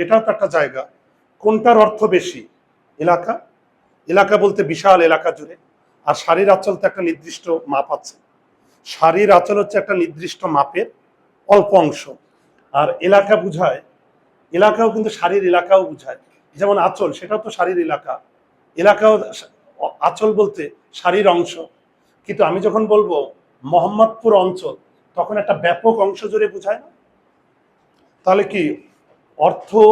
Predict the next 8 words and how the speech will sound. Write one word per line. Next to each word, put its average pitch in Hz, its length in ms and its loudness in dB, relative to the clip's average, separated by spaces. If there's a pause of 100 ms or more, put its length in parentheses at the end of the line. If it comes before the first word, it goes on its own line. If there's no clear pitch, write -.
(180)
সংকুচিত 196 540 -6 (120)
হইল 220 160 0 (500)
না 175 80 -4 (100)
অর্থ 185 160 -4 (160)
প্রসারিত 208 500 -4
হইল? 147 140 -8 (880)
প্রসারিত। 185 440 -2 (960)
আমি 180 160 -2